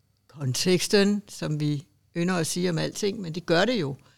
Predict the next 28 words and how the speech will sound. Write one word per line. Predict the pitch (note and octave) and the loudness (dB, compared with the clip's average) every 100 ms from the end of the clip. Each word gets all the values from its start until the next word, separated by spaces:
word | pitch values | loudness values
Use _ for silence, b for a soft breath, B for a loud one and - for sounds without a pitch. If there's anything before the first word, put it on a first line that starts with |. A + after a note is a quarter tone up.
| b b b b _ - | b b b b _ -6
Øh, | D3 D3+ | -4 -2
altså | D3+ D#3+ | -4 -2
de | F#3+ | 0
sammenhæng, | - F3 G3 G3 D#3 | 4 4 4 0 0
man | D#3 | 0
arbejder | D3+ E3 F#3+ D#3+ D3+ | 2 0 0 -2 -2
i, | - F#3+ A3 - | -2 -4 -6 -8
og, | D#3+ D3+ D#3 | -4 -4 -4
og | - D#3 | -6 -2
der | E3 D#3+ - _ _ _ _ | -2 -2 -8 _ _ _ _
pokker | - F#3+ A#3 | 0 2 2
til | G#3+ | -2
forskel | - F3+ F#3+ G#3 F#3 | -2 -2 -2 -6 -6
på, | F#3 F3 | -4 -2
om | F#3+ F#3 | -2 0
man | D#3+ E3 | 0 0
er, | D3 C#3+ - b b b b b b b b b b b _ _ - | -2 -2 -6 b b b b b b b b b b b _ _ 2
øh, | F3+ D3+ | 4 4
forsker | - G3 F#3+ - A#3 | 6 6 8 6 4
alene | G3+ F3+ G3 | 6 6 6
på | G#3 | 2
feltarbejde | F#3 F3 G3+ G#3 E3 D3+ D#3 D#3+ F3+ | 0 2 2 0 2 2 2 2 2
i | E3+ | 0
Sydamerika, | F3 G3 G#3+ A3+ F3+ E3 F3+ D#3+ E3 | 0 6 6 6 4 2 0 2 2
som | - D#3+ D#3+ | 0 2 2
jeg | F#3 | 4
har | G3 | 4
været, | E3+ E3+ G3 | 4 4 0